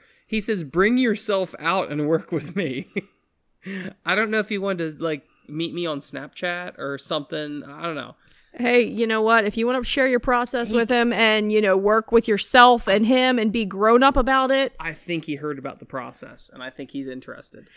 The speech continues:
Speaker 2: Anyway, it says, "Regards, Mister Gene, blah, blah, blah, blah, blah, operator of de-, direction, or
Speaker 1: Yeah.
Speaker 2: operator of operations."
Speaker 1: So, um, he, in this email, he sent me the thing to fill out with the bank.
Speaker 2: Okay.
Speaker 1: But I decided,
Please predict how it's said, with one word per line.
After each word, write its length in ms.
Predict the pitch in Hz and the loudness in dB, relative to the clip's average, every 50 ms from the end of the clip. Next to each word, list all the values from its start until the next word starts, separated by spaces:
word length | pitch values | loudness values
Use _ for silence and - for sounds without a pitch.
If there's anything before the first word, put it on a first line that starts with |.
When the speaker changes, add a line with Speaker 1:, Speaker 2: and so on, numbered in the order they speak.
| - _ - | -20 _ -6
Speaker 2:
Anyway, 240 | - 240 240 233 226 | -2 0 0 2 2
it 80 | 226 | 2
says, 180 | 226 269 254 247 | 2 2 2 2
"Regards, 500 | 269 262 220 240 247 247 247 247 247 214 | 0 0 2 4 4 6 6 6 4 2
Mister 300 | 240 226 220 - 233 226 | 0 -2 -2 -2 -2 -4
Gene, 380 | 185 214 220 208 208 202 202 202 | -2 -2 -2 -2 -2 -2 -2 -2
blah, 100 | 202 202 | -2 -2
blah, 140 | 202 202 | -2 -2
blah, 100 | 185 208 | -4 -4
blah, 140 | 196 202 196 | -4 -4 -4
blah, 260 | 180 190 185 185 185 185 170 180 | -4 -2 -2 -2 -2 -2 -2 -2
operator 360 | 190 - 190 180 180 170 175 | -4 -4 -4 -6 -6 -6 -6
of 100 | 175 214 | -8 -8
de-, 120 | - - - - - - | -10 -14 -16 -16 -12 -10
direction, 560 | 190 175 175 175 - - - - - - - | -8 -6 -8 -8 -10 -14 -16 -16 -18 -18 -14
or 120 | - - - | -10 -8 -8
Speaker 1:
Yeah. 160 | - - - | -8 -10 -12
Speaker 2:
operator 440 | - - - - 196 196 - - 196 | -14 -14 -12 -12 -12 -12 -12 -12 -12
of 80 | 190 - | -12 -14
operations." 260 | - 190 - - - | -14 -14 -12 -6 -4
Speaker 1:
So, 360 | 202 190 185 180 180 160 - | -2 -2 0 -2 -2 -4 -6
um, 340 | 170 180 175 170 165 160 143 - | -6 -4 -4 -4 -4 -6 -8 -10
he, 300 | - - - 254 269 254 | -6 -4 -2 -2 -2 -2
in 220 | 208 - 190 190 | -4 -4 -4 -4
this 180 | 196 202 190 - | -4 -4 -4 -4
email, 260 | 240 254 214 175 147 | -6 -4 -2 -4 -4
he 160 | 143 151 165 | -4 -6 -6
sent 240 | 151 - - 180 151 | -6 -6 -8 -8 -6
me 100 | 165 160 | -6 -6
the 240 | 147 147 143 139 139 | -6 -4 -6 -6 -6
thing 440 | - - - 233 190 147 135 135 123 | -8 -6 -4 -2 -2 -2 -2 -6 -8
to 120 | - - | -10 -12
fill 220 | 127 - 160 151 147 | -8 -6 -4 -4 -4
out 80 | 139 | -4
with 80 | 139 - | -6 -8
the 80 | - | -8
bank. 400 | 156 208 196 151 131 131 - _ - - | -6 -6 -6 -6 -8 -10 -14 _ -16 -14
Speaker 2:
Okay. 220 | 196 - 190 190 190 _ _ - | -10 -10 -10 -10 -12 _ _ -4
Speaker 1:
But 160 | 175 170 165 | -2 0 0
I 60 | 170 | 0
decided, 580 | 160 165 160 - 185 180 180 170 170 160 151 | 0 -2 -4 -4 -6 -4 -4 -2 -4 -4 -6